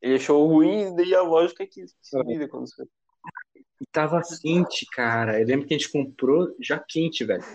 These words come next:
Speaker 1: Sim, mano, tava, tava meio triste aquele. É a Brahma.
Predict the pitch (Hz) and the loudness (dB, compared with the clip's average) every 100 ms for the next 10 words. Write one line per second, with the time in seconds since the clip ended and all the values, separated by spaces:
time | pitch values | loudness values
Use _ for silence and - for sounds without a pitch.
0 | - - - 127 127 127 127 123 131 131 | -20 -16 -8 -6 -6 -6 -4 -4 -2 -2
1 | 123 113 117 123 127 127 131 135 143 147 | -4 -4 -4 -2 -2 -2 -2 -4 -8 -10
2 | _ _ - 147 151 - - 127 120 131 | _ _ 0 2 2 -2 -10 -14 -16 -18
3 | _ _ 139 143 139 135 139 123 | _ _ -2 0 2 2 2 0